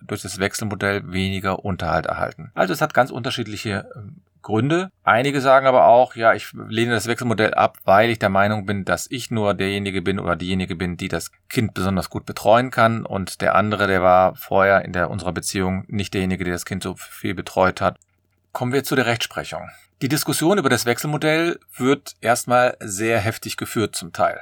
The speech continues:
Manchmal hat man den Eindruck, dass es wie ein Glaubenskrieg ist. Da ist sich schon die Politik uneins. Die Partei, die F D P, hat zum Beispiel gefordert, das Wechselmodell als Regelfall in das Gesetz einzuführen.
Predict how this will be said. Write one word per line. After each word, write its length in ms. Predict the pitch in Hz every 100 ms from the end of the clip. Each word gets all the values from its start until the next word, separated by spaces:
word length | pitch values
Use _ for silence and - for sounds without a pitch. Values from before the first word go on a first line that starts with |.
| - -
Manchmal 440 | 123 165 160 147
hat 140 | 131 131
man 100 | 110
den 140 | 107 -
Eindruck, 800 | 104 110 131 123 139 151 - - _ _
dass 160 | 110 117
es 160 | 110
wie 80 | 117
ein 100 | 107
Glaubenskrieg 720 | 104 98 98 95 - - - -
ist. 340 | 85 - - _
Da 100 | 123
ist 160 | 98
sich 100 | -
schon 160 | - 151
die 60 | 135
Politik 440 | - 131 - 175
uneins. 640 | 143 110 92 90 - - - _ -
Die 560 | 120 98 117 117 113 110
Partei, 560 | 123 - 117 113 113
die 180 | 104 113
F 140 | 98
D 100 | -
P, 400 | 107 117 123 190 226 _ -
hat 400 | 110 123 - -
zum 100 | -
Beispiel 160 | 120 131
gefordert, 420 | 120 135 131 131
das 140 | 120
Wechselmodell 480 | 117 120 - 120 113
als 300 | 110 110 104
Regelfall 640 | 104 143 147 95 - 82
in 140 | - 87
das 180 | 82 -
Gesetz 500 | 82 - - - -
einzuführen. 880 | 98 92 90 - - 120 120 156 185